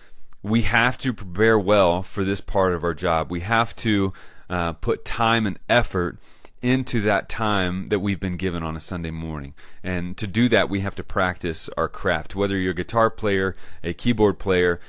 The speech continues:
a vocalist, a violinist, um, whatever your craft may be for that, um, God has given you this craft in order for you to lead in this way. Um, and so you have to practice that craft. In Psalm thirty-three,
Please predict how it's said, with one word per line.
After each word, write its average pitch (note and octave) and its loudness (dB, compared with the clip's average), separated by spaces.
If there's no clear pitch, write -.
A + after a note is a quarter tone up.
a E2+ -4
vocalist, F2+ 0
a E2 0
violinist, G2 0
um, D#2+ -4
whatever A2+ 2
your G2 2
craft G2+ -2
may F#2 -2
be F#2+ -2
for - -6
that, D#2+ -2
um, E2 -6
God A2 4
has G2+ -2
given A#2+ 2
you F#2+ 0
this E2+ -2
craft E2+ -2
in F#2 0
order G#2 0
for - -6
you G2 0
to F2+ 0
lead F2+ 0
in E2+ -4
this D#2+ -4
way. D#2+ -2
Um, E2 -4
and G2+ -8
so - -2
you F#2 -2
have - 2
to G#2 -2
practice G#2+ 2
that F2 -2
craft. F2 0
In F2+ -4
Psalm A2 0
thirty-three, G2+ 0